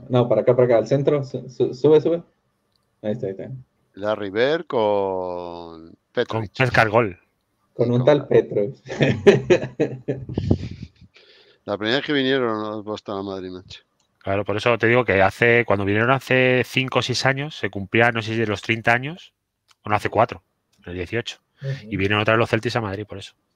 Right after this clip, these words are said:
Speaker 2: En la revista del treinta de octubre del ochenta y ocho.
Speaker 3: Claro.
Speaker 4: Es
Speaker 3: Ese
Speaker 4: que
Speaker 3: partido sí
Speaker 4: Almeida
Speaker 3: fue
Speaker 4: tiene unos contactos, Juan Carlos. Es que Almeida tiene unos contactos ahí. Seguro que llamó con, con,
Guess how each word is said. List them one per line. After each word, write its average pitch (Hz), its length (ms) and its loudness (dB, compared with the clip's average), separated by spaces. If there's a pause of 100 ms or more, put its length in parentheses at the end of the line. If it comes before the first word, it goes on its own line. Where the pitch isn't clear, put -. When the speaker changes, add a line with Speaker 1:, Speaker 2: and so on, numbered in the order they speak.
(260)
Speaker 2:
En 92 100 -16
la 92 120 -6
revista 110 420 -4
del 107 200 -4
treinta 117 280 -6
de 113 80 -2
octubre 120 320 -2
del 107 100 -2
ochenta 95 460 -8
y 92 60 -8
ocho. - 260 -14 (580)
Speaker 3:
Claro. 85 220 -20 (1500)
Speaker 4:
Es - 100 -8
Speaker 3:
Ese - 80 -4
Speaker 4:
que 175 60 2
Speaker 3:
partido 143 240 6
sí 143 80 6
Speaker 4:
Almeida 135 100 4
Speaker 3:
fue 113 140 2
Speaker 4:
tiene 101 120 2
unos 92 120 -10
contactos, 135 420 -2
Juan 123 160 -6
Carlos. 131 560 -2
Es 135 120 -12
que 151 100 0
Almeida 131 260 2
tiene 127 160 -2
unos 123 120 -8
contactos 120 560 -6
ahí. 120 200 -2
Seguro 131 320 2
que 120 480 0 (380)
llamó 135 340 4
con, 143 400 4
con, - 220 -4